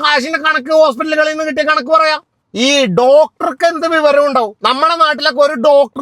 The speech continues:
ഉണ്ടാവണത് എന്തിനാ? രോഗികളെ ചികിത്സിക്കാനാണ്. ഒരു ടീച്ചർ ഉണ്ടാവണത് എന്തിനാ? കുട്ടികളെ പഠിപ്പിക്കാനുള്ളതാണ്. ഇവിടെ ടീച്ചർ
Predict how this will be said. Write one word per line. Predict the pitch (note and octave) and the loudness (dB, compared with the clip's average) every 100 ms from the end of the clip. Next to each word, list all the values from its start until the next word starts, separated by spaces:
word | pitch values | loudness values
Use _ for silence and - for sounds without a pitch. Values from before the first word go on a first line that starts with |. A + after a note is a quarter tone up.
| E4 | -2
ഉണ്ടാവണത് | D#4+ D4 C#4+ | 0 0 0
എന്തിനാ? | C4+ B3+ G#3 - A3 | 0 -2 -4 -2 2
രോഗികളെ | C4+ D4+ D#4 D#4+ D#4+ | 4 2 2 0 0
ചികിത്സിക്കാനാണ്. | D#4+ D4 B3 A#3 B3 D#3 - _ | -4 -6 -2 0 0 -2 -10 _
ഒരു | C4 D#4+ C#4+ | -4 -4 -4
ടീച്ചർ | C#4 C#4 E4 E4+ | -4 -2 -2 0
ഉണ്ടാവണത് | E4 D#4+ D4+ D4+ | 0 0 0 -2
എന്തിനാ? | C#4+ C#4 A#3+ - | 0 0 -2 -4
കുട്ടികളെ | B3 - D#4+ E4 E4+ | -6 -2 0 0 2
പഠിപ്പിക്കാനുള്ളതാണ്. | D#4+ C#4 C4+ C#4 B3+ G3 C3 _ - | -2 -2 -2 0 0 -2 -6 _ -8
ഇവിടെ | A3 C#4 E4+ - | -2 0 0 -4
ടീച്ചർ | C#4+ C4 D4+ | -6 -2 0